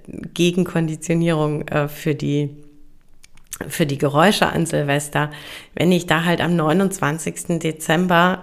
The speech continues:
äh, mit einer ordentlichen Lautstärke anfange, brauche ich nicht damit zu rechnen, dass die Katze sich noch einigermaßen entspannt dran gewöhnt. Ne? Von daher,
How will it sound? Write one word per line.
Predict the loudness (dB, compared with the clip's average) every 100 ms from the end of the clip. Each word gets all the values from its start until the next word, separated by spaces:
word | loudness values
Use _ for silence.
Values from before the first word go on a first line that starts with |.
| -8
äh, | -4
mit | 2 2 2
einer | 2
ordentlichen | 2 0 0 0 2 2
Lautstärke | 4 2 -2 0 0 0 -2
anfange, | 0 -2 0 0 0
brauche | 0 0 2 4
ich | 2
nicht | 0 2
damit | 2 0 -2
zu | -2
rechnen, | -2 -2 0 0
dass | -2 -6
die | -10
Katze | -4 -4 -2 -4
sich | -4 -4
noch | -6 -4
einigermaßen | -4 -2 0 0 0 -4 -4 -8
entspannt | -8 -6 -2 -2 -4 -6
dran | -4 -4
gewöhnt. | 2 4 4 0 -12 -18 -16 -18 -18 -20 -20 -16 0
Ne? | 2 4 0 -10 -20 -20 -20 -20 -4
Von | 0 2
daher, | 4 4 4 4 4 2